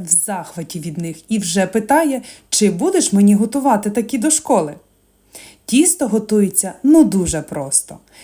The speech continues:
В миску вбиваю два яйця, пів чайної ложки солі, збиваю вінчиком. Вливаю двісті п'ятдесят мілілітрів кефіру, сто вісімдесят грам борошна,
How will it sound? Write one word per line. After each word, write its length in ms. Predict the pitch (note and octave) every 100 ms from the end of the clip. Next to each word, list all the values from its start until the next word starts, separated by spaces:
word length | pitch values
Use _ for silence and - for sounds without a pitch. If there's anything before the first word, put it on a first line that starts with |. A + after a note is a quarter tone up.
| - -
В 140 | G3+
миску 460 | A#3+ A#3+ G#3+ - G3
вбиваю 560 | E3 F3+ D#3+ D#3+ D#3+
два 300 | D3+ E3 B3+
яйця, 640 | F4+ D#4+ B3+ - D#3+ C#3+ G3+ - _ _ _ _ _ - - -
пів 260 | C4 G4
чайної 480 | - C#4 A#3+ G#3+ G3+
ложки 460 | G3 F3 - - D3+
солі, 720 | - - B3 F#3 D#3+ F3+ B3+ - _ _ _ _ _ _ - -
збиваю 640 | - G3+ G3 C#4+ A4 F#4 C#4
вінчиком. 720 | G3 D#3+ - - - C#3 D#3 _ _ _ _ _ _ _ - -
Вливаю 560 | F#3+ C#4 F4+ D#4+ G#3 G#3+
двісті 440 | G#3+ A#3+ - G3+
п'ятдесят 640 | G3+ A3 G3+ B3+ A#3 F3+
мілілітрів 680 | G3 A3+ C4 G3+ D#3 D#3 -
кефіру, 800 | - D#4+ - D#4 G#3+ E3 D#3+ B3 - _ _ _ _ - - -
сто 380 | - - F#4+
вісімдесят 720 | E4 C#4 A#3+ G#3 G3+ - F3+ D#3
грам 340 | D#3 C#3+ C#3+
борошна, 880 | E3+ G#3+ A3 F3+ F3+ A3+ - C4 D4+